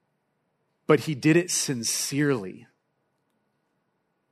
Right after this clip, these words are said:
We have a lot of people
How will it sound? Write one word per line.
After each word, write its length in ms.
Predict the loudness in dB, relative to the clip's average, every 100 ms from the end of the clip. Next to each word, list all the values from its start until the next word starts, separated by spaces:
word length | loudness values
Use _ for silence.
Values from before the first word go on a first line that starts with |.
| _ _ _ _ _ _ _ _ _ _ _ _ _ _ _ _
We 120 | 4
have 80 | 4
a 40 |
lot 440 | 2 6 8 8 6
of 180 | 2
people 480 | -2 -4 -2 -8 -10